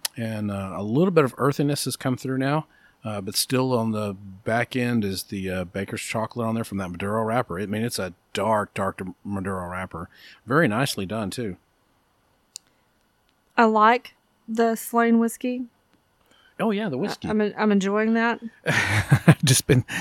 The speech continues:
Speaker 1: I've just been drinking. <laughs>
Speaker 2: You, did you forget
Speaker 1: I just, I forget to, all right, you have to think about the flavor profiles, right? You take a drink, 'cause if not, I'm just sitting enjoying it. Like, "Wow, this is really, really good," because it just,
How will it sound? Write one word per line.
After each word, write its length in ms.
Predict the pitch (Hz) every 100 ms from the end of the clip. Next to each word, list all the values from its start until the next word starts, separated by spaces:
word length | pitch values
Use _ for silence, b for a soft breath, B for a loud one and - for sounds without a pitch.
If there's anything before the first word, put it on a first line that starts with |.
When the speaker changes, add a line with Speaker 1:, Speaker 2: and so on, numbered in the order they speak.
| B -
Speaker 1:
I've 100 | 139
just 180 | 151 -
been 160 | 143
drinking. 580 | 127 139 120 - - 208 -
<laughs> 280 | - - - 247 -
Speaker 2:
You, 280 | 254 220 226
did 400 | - - 254 214
you 80 | 220
forget 200 | 226 185
Speaker 1:
I 40 |
just, 240 | 165 175 175
I 300 | 160 127 160
forget 340 | - 139 156
to, 180 | 135 120 B B B
all 200 | 127 147
right, 240 | 127 120 120
you 100 | 139
have 100 | 190
to 80 | 208
think 200 | - 185
about 240 | 127 127 -
the 60 |
flavor 260 | - 123 107
profiles, 500 | - 107 - 87 92
right? 140 | 117
You 80 | 113
take 140 | 127 117
a 40 |
drink, 280 | 101 117 107
'cause 80 | 110
if 60 |
not, 200 | 120 151
I'm 100 | 113 151
just 140 | -
sitting 220 | 175 113
enjoying 340 | 101 120 151 98
it. 40 |
Like, 180 | 90 -
"Wow, 140 | 131
this 160 | 160 -
is 140 | 95
really, 500 | 95 98 113 175 127
really 220 | 107 101
good," 320 | 92 131 98 92
because 200 | 110 127
it 120 | 190
just, 320 | 165 - -